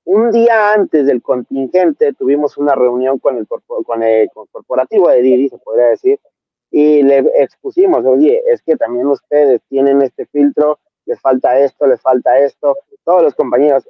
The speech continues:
"Es que no podemos", ¿qué fue lo que te dije? ¿Te acuerdas? No po-, según ellos, no pueden poner más filtros de seguridad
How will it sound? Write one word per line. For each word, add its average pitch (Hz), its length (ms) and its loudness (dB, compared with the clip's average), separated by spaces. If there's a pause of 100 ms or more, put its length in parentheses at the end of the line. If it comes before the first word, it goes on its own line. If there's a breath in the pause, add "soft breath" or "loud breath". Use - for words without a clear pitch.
(100)
"Es - 160 -4
que 196 140 -2
no 185 180 0
podemos", 175 800 0 (380)
¿qué 185 100 0
fue 180 140 0
lo - 100 0
que - 100 -2
te 139 120 0
dije? 156 240 -2
¿Te 139 80 0
acuerdas? 160 400 0 (340)
No 175 240 -2
po-, 190 200 -2 (140)
según 175 340 2
ellos, 180 280 2
no 170 220 0
pueden 175 400 0
poner 147 260 0
más 165 220 0
filtros 165 380 0
de 135 80 0
seguridad 139 540 0